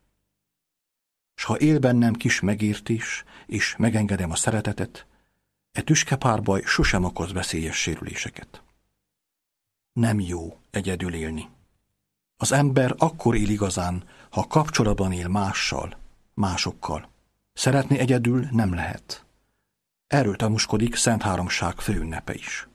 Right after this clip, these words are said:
Másokkal jól együtt élni is azonban csak akkor tudok, ha magamra és magamba engedem Isten végtelen szeretetét, amelyről János evangélista így fogalmaz:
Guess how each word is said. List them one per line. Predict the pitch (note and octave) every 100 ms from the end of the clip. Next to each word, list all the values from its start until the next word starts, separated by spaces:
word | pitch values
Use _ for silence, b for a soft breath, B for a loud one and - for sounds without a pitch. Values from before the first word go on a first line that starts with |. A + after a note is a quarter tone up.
| _ _ _ _ _ _ _ _
Másokkal | B2+ D#3+ C#3+ - A#2+ A2+
jól | A#2 D#3 D3+ -
együtt | A#2 B2+ B2
élni | B2 B2 B2 C3
is | C3+ - -
azonban | A#2+ B2+ B2+ B2 B2
csak | A#2
akkor | D3 - D3
tudok, | - C#3 D3 - _ _ -
ha | A2+
magamra | C3+ C#3+ D3 C#3+ C#3
és | A#2+ A#2 A#2
magamba | - C#3+ C3 G#2+ G2 G2
engedem | G2+ G2+ G2 G2 F#2 G#2
Isten | C#3+ - A#2 A2
végtelen | D3+ C#3+ - F#2+ E2
szeretetét, | - G2+ F2 F#2 - F2 - - _ _ -
amelyről | A#2+ A#2+ A#2 A#2 A2+
János | C3 B2 A#2 -
evangélista | G2+ G2+ F#2+ F#2+ F#2 - E2
így | B2 C3
fogalmaz: | C3 A#2+ G#2+ G2 F#2 - -